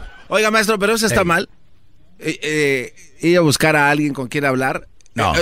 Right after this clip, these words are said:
Speaker 1: o sea, si
Speaker 2: No,
Speaker 1: usted
Speaker 2: no,
Speaker 1: no
Speaker 2: para
Speaker 1: está,
Speaker 2: nada.
Speaker 1: si usted no está,
Speaker 2: No, no,
Speaker 1: ¿a
Speaker 2: para
Speaker 1: dónde
Speaker 2: nada.
Speaker 1: va? ¿A dónde
Speaker 2: No,
Speaker 1: va?
Speaker 2: para nada. No es nada malo. Nada malo.
Speaker 1: No, no, pero le pregunto a usted, o sea, eh, es que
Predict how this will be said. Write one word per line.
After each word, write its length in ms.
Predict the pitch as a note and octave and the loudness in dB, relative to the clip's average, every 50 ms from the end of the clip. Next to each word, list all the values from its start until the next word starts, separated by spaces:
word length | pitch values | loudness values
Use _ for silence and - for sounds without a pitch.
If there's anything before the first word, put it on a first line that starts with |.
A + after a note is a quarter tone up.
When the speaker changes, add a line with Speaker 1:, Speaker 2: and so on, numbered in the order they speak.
| D#3+ E3+ | 0 2
Speaker 1:
o 60 | F3 | 2
sea, 180 | - - A3 G3 | 2 2 2 4
si 80 | - | 4
Speaker 2:
No, 60 | D3 C#3+ | 4 4
Speaker 1:
usted 120 | C#3 - | 4 4
Speaker 2:
no, 80 | - - | 2 2
Speaker 1:
no 60 | A3 | 2
Speaker 2:
para 140 | - - - A3+ | 2 2 2 2
Speaker 1:
está, 60 | G#3+ - | 2 2
Speaker 2:
nada. 100 | C#3+ C#3 | 2 2
Speaker 1:
si 60 | - | 2
usted 140 | F3 A3+ A#3+ | 2 0 0
no 80 | B3 A3 | 0 0
está, 300 | - - G#3 F#3 F3 D3 | 0 2 2 0 2 2
Speaker 2:
No, 200 | C3 C3 C3 C3 | 2 2 2 2
no, 120 | B2+ B2+ | 2 0
Speaker 1:
¿a 60 | C#3 B2 | 0 0
Speaker 2:
para 120 | C3 C#3 E3 | 0 0 2
Speaker 1:
dónde 160 | G#3 A3 G#3+ | 2 2 2
Speaker 2:
nada. 160 | G3 F#3 F#3 G3 | 2 2 2 2
Speaker 1:
va? 100 | - - - | 0 -4 -6
¿A 100 | - C#3+ | -6 -6
dónde 220 | D3+ E3 F3+ F#3 - | -6 -4 -4 0 2
Speaker 2:
No, 100 | F3 F#3+ | 2 4
Speaker 1:
va? 100 | G3 F3+ | 4 4
Speaker 2:
para 180 | E3 C#3+ C3 | 2 2 2
nada. 340 | B2+ C3+ E3 F3+ D3+ A2 G2 | 2 2 0 0 -2 -2 -4
No 140 | G#2 B2 C3 | -4 -4 -2
es 40 | B2+ | -2
nada 260 | C3 C3+ C3+ C3+ C3+ | 0 2 2 2 2
malo. 380 | B2+ B2+ C3+ C3+ G#2+ D#2+ C#2+ - - - - - - - | 2 0 0 0 -2 -4 -6 -10 -20 -20 -20 -20 -14 -6
Nada 320 | A#2+ C3 C#3 C#3+ C#3 C3 A#2 | -2 0 2 2 2 2 0
malo. 200 | A2 F#2+ E3 F#3 | 0 0 0 2
Speaker 1:
No, 20 | G3 | 2
no, 60 | F3+ | 2
pero 140 | C#3+ D3+ C#3+ | 0 0 0
le 80 | C#3+ B2+ | 0 -2
pregunto 240 | C#3+ D3+ F3 F3+ E3+ | -2 -2 -2 -4 -4
a 20 | |
usted, 220 | - F3+ F3 F3 | -2 0 0 2
o 60 | E3 C#3+ | 0 0
sea, 260 | - E3+ D#3+ D#3 D3+ | 0 0 2 2 0
eh, 200 | D3 - D3+ D3+ D#3+ | 0 -2 -2 -2 -2
es 120 | E3 D#3 | -2 -2
que 200 | - F#3+ F3+ D#3+ | 0 0 0 0